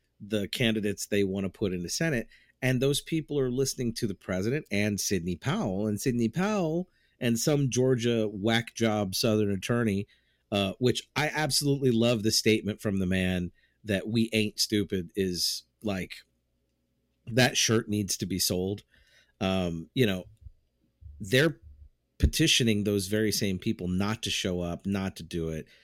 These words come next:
really pushing that narrative hard. It, the disconnect between Sidney Powell being let go officially from the legal staff from Trump and still out there campaigning for this thing.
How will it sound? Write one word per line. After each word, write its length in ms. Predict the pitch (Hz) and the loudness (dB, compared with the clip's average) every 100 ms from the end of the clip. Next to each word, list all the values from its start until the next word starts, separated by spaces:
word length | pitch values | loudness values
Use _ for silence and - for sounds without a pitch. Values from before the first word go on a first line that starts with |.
| _ - | _ 0
really 280 | 110 104 | 2 2
pushing 420 | 98 - 95 98 87 | 0 -6 -6 -6 -6
that 180 | 78 | -6
narrative 360 | 82 82 78 78 | -6 -6 -8 -6
hard. 340 | 127 120 90 - - _ _ _ _ _ - | -4 -2 -4 -8 -20 _ _ _ _ _ 0
It, 260 | 147 - _ _ - - | 0 0 _ _ -20 -4
the 100 | - | 0
disconnect 920 | 127 - 185 - - 139 107 95 - | 0 4 6 6 2 0 0 -2 -6
between 440 | - 107 - 110 101 | -6 -6 -2 0 0
Sidney 280 | 113 117 110 | -2 -2 -2
Powell 300 | - 107 98 | -2 -4 -2
being 300 | 101 95 87 | -2 -2 -2
let 300 | 107 - - | -2 -4 -4
go 500 | 101 95 87 82 76 _ _ _ _ _ | -4 -2 -2 -6 -10 _ _ _ _ _
officially 640 | - - 113 - 101 92 85 | -10 0 0 2 0 -2 -4
from 300 | - 92 87 | -4 -4 -4
the 60 | |
legal 360 | 90 101 92 87 | -2 -2 -2 -6
staff 340 | - 92 85 | -4 -4 -4
from 180 | - 82 | -8 -10
Trump 280 | - 98 80 | -6 -6 -6
and 100 | 82 | -10
still 260 | - 110 | -2 -2
out 260 | 92 95 - | -2 -4 -4
there 140 | 90 | -8
campaigning 540 | 82 95 85 113 98 101 | -8 -8 -8 -6 -6 -6
for 100 | 82 | -8
this 180 | 78 - | -10 -8
thing. 280 | 80 73 | -8 -8